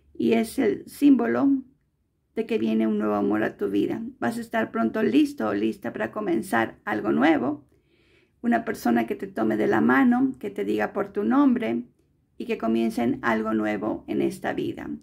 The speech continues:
Estás listo o lista también para comprometerte si es necesario, Libra.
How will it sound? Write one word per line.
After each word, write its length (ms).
Estás 360
listo 420
o 60
lista 280
también 280
para 220
comprometerte 680
si 140
es 60
necesario, 540
Libra. 380